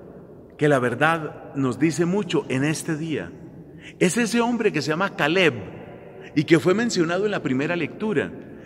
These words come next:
Y la razón por la que es interesante este hombre es porque, a pesar de las dificultades, él siguió diciendo, "Sí, sí se puede. En el nombre del Señor sí se puede".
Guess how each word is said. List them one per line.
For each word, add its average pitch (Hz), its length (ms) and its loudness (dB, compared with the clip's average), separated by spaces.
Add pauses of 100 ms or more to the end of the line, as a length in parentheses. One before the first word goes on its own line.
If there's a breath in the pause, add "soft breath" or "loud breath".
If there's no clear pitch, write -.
(200 loud breath)
Y 165 80 6
la 156 140 8
razón 156 360 2
por 247 140 -2
la 196 100 0
que 170 80 -2
es 175 80 0
interesante 185 680 0
este 185 200 2
hombre 165 360 -2 (380 loud breath)
es 170 140 2
porque, - 800 -2
a 151 160 0
pesar 208 400 2
de 277 100 -4
las 202 200 -2
dificultades, 160 1000 -4 (460 loud breath)
él 180 160 6
siguió 196 340 2
diciendo, 190 560 -2
"Sí, 254 500 4
sí 220 200 -4
se 254 140 -4
puede. 277 500 -8 (480 loud breath)
En 226 140 10
el 220 160 6
nombre 269 360 4
del 247 160 0
Señor 190 400 0
sí 277 220 0
se 226 160 -2
puede". 110 420 -2